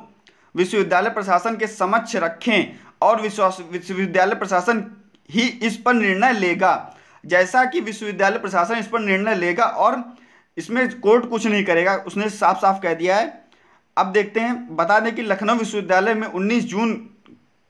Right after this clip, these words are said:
के नोटिस व तेईस जून को नोटिस की परीक्षा कार्यक्रम को चुनौती देते हुए जतिन कटियार व बाईस अन्य छात्रों ने कोर्ट में याचिका दायर की थी, जिस पर शुक्रवार को सुनवाई की गई थी। एलयू के अधिवक्ता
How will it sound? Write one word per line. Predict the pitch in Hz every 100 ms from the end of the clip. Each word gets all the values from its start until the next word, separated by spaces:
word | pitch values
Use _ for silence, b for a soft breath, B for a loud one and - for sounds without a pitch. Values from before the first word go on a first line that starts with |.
| _ -
के | 359 160
नोटिस | 165 190 196 220
व | 196 208 139 - b b b b b _ _ -
तेईस | 220 240
जून | 226 226 220
को | 226
नोटिस | 208 208 208 220 -
की | - -
परीक्षा | - 185 170 226 208 202 - _
कार्यक्रम | 180 180 175 208 214
को | 214
चुनौती | 196 190 185 220
देते | 180 185 220
हुए | 185 180 196 127 - _ _ _ _ _ _
जतिन | 135 175 202 220
कटियार | 202 208 214
व | 214
बाईस | 185 156 196 226
अन्य | 202 220
छात्रों | 214 180 202 214
ने | 214
कोर्ट | 196 202 196
में | 208
याचिका | 185 170 220 208 - B 160 143
दायर | 143 165 190
की | 196 185
थी, | 151 98 - 156
जिस | 196 202
पर | 247
शुक्रवार | 233 202 202 202
को | 202
सुनवाई | 208 185 180 202
की | 196 208
गई | 180 165
थी। | 156 -
एलयू | 170 196 247
के | 233
अधिवक्ता | 196 190 190 214 175 - -